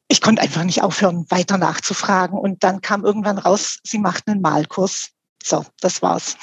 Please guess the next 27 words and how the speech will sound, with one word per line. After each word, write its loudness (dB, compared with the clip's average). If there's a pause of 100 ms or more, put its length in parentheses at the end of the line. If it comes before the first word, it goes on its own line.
<laughs> 0
Da 4
bin 2
ich 4
dann 0
hin. 2 (440)
Und, 2
äh, 6 (1000)
wie -4
gesagt, -2
im -4
ersten -2
Moment, 0
wo 2
ich 0
diesen -12
Pinsel 0
in -6
der 4
Hand -2
hatte, 0 (320)
eine -2
Leinwand 2
vor 2
mir, -2
eine -4
Staffelei, 0